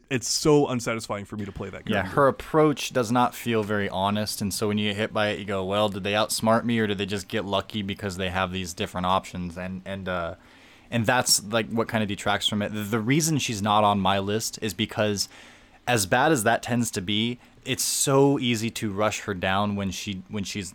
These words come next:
Speaker 2: you know, when you're on offense, that it feels like even though she has all that, it's like, "Yeah, but I'm gonna get ya. And when I do get ya, it's gonna be just as bad for you." So,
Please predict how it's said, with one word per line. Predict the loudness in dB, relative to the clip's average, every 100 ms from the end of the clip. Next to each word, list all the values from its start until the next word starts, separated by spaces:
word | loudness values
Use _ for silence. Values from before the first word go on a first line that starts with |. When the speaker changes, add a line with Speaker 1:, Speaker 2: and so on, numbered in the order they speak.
| _
Speaker 2:
you | -6 -4
know, |
when | -2 0
you're | 2 4
on | 2
offense, | 2 0 0 -2 -2 -2
that | 0
it | 0 -2
feels | 0 0 2
like | 0 0
even | -4 0 2
though | 2
she | 0 -4
has | 0 0 4
all | 4 4
that, | 4 2 0
it's | -4
like, | -2 -2
"Yeah, | -2 0 0 -2 -12 _
but | 2
I'm | 4
gonna | 2 0
get | -4 -8 -6
ya. |
And | -6 -2 2
when | 0
I |
do | 0 -4
get | -2 -2
ya, | -2
it's | -2 -4
gonna | -4 -4
be | -4
just | -6 -6
as | -8
bad | -4 -4 -6
for | -8
you." | -6 -6 -6
So, | -2 0 0